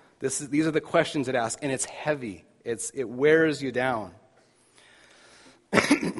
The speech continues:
And before we rush past this and say, uh,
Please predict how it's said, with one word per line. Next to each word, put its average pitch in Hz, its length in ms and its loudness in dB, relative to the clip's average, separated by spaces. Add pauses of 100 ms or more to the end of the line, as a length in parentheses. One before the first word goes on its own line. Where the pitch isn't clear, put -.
(1500)
And 117 80 -8
before 151 260 4
we 180 100 8
rush 160 200 6
past 165 320 6
this 143 200 -2
and 131 120 -4
say, 139 500 4 (140)
uh, 113 360 0